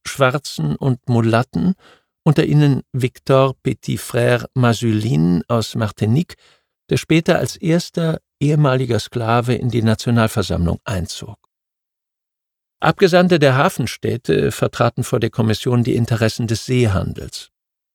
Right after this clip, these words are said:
In den Diskussionen wurde eine breite Palette von Themen besprochen. Desjean Labatie, Abgeordneter von Réunion,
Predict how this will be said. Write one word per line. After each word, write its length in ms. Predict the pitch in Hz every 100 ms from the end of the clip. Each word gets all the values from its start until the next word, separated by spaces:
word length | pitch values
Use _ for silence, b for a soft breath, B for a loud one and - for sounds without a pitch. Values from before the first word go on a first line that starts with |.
| _ _ _ -
In 100 | 156
den 220 | 165 165
Diskussionen 680 | 156 - 156 - 175 190 165
wurde 220 | 151 143
eine 160 | 123 117
breite 380 | 113 120 123 -
Palette 400 | 110 117 - 113
von 180 | 110 104
Themen 340 | - 101 87 80
besprochen. 600 | 69 - - - - 92 _ _ _ _ _ _ -
Desjean 540 | 113 110 104 127 139 - _
Labatie, 840 | 127 110 98 98 _ - 156 185 - B B B _ _
Abgeordneter 800 | 120 - - - 120 123 113 104
von 260 | - 107 104
Réunion, 580 | 117 - 120 123 135